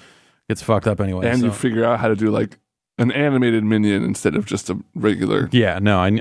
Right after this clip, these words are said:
Speaker 1: have to
Speaker 2: Mm.
Speaker 1: replace it with the animated minion. I need to hook my, um,
Speaker 2: Stream Deck?
Speaker 1: Stream Deck back up, uh, 'cause I, I did all the air horn stuff and set up all that crap, and I need, I need that stuff to stream properly, really.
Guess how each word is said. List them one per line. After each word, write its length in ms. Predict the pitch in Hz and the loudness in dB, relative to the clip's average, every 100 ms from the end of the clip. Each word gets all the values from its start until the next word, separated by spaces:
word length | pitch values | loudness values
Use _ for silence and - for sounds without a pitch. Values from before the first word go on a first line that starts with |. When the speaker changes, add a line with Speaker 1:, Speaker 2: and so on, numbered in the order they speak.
| 101 | 2
Speaker 1:
have 160 | 98 | 2
to 60 | 104 | 0
Speaker 2:
Mm. 40 | |
Speaker 1:
replace 380 | 92 - 104 - | 0 0 0 0
it 100 | 104 | -6
with 80 | 90 | -6
the 100 | 101 | -6
animated 400 | 98 92 92 90 | -6 -4 -6 -4
minion. 260 | 92 90 | -4 -2
I 60 | 120 | 0
need 100 | 240 | 2
to 40 | 190 | 2
hook 140 | 151 143 | 0 2
my, 240 | 110 98 | 0 0
um, 420 | 90 85 82 85 - _ _ _ _ _ _ _ _ | -2 -4 -6 -10 -14 _ _ _ _ _ _ _ _
Speaker 2:
Stream 280 | - 117 113 | -6 -2 2
Deck? 160 | 123 139 | 4 2
Speaker 1:
Stream 360 | - 135 139 | 2 4 4
Deck 320 | 107 92 - | 2 -2 -4
back 280 | 104 98 90 - | -4 -2 -2 -2
up, 300 | 90 85 - - _ _ | -2 -2 -8 -20 _ _
uh, 320 | 95 87 87 85 | -4 -2 -2 -4
'cause 180 | - | -2
I, 260 | 101 104 95 | 0 0 2
I 60 | 101 | 0
did 180 | 98 113 | 2 4
all 120 | 107 | 4
the 160 | 101 101 | 2 0
air 140 | 104 | 0
horn 460 | 98 104 95 95 87 | 0 -2 -2 -2 -6
stuff 380 | - 104 90 | -4 -2 -2
and 100 | 95 | -6
set 180 | - 110 | -4 -4
up 100 | 95 | 0
all 120 | 101 | 0
that 180 | 92 90 | 0 -2
crap, 400 | - 92 80 - _ _ _ | -2 0 0 -2 _ _ _
and 380 | 90 85 82 82 - _ | -10 -8 -8 -10 -14 _
I 120 | 95 | -2
need, 320 | 90 90 82 76 _ _ 143 - | 0 0 -2 -8 _ _ -10 -2
I 80 | |
need 160 | 101 95 | 2 2
that 140 | 87 | 0
stuff 220 | - 92 - | 0 -2 0
to 60 | |
stream 380 | 92 - 90 80 | -6 -2 -2 -2
properly, 460 | - - - 62 62 | -4 -6 -4 -4 -4
really. 260 | 55 55 | -4 -6